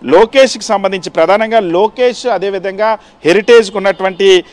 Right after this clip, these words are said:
ఆ, హె-, లింగంనేని హెరిటేజ్కి ఉన్నటువంటి ఇందులో లింక్ చాలా స్పష్టంగా ఎస్టాబ్లిష్ అయింది. లింగంనేనికి సంబంధించినటువంటి ల్యాండ్ బ్యాంక్‌లోని భూములను చంద్రబాబుకు చెందినటువంటి హెరిటేజ్ ఫుడ్స్ రెండు వేల పద్నాలుగులో కొనుగోలు చేసింది. లింగంనేని మరికొందరి నుంచి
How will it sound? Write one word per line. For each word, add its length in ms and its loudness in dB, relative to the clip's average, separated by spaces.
ఆ, 360 4
హె-, 240 -2
లింగంనేని 480 -4
హెరిటేజ్కి 440 -4
ఉన్నటువంటి 460 -6
ఇందులో 220 0
లింక్ 480 -4
చాలా 140 2
స్పష్టంగా 500 -4
ఎస్టాబ్లిష్ 460 -6
అయింది. 360 -4
లింగంనేనికి 600 -2
సంబంధించినటువంటి 1040 -2
ల్యాండ్ 340 -2
బ్యాంక్‌లోని 440 -2
భూములను 480 -4
చంద్రబాబుకు 600 0
చెందినటువంటి 720 -4
హెరిటేజ్ 420 0
ఫుడ్స్ 240 -12
రెండు 240 -8
వేల 140 -2
పద్నాలుగులో 480 0
కొనుగోలు 400 0
చేసింది. 520 -2
లింగంనేని 560 -2
మరికొందరి 580 -2
నుంచి 400 -2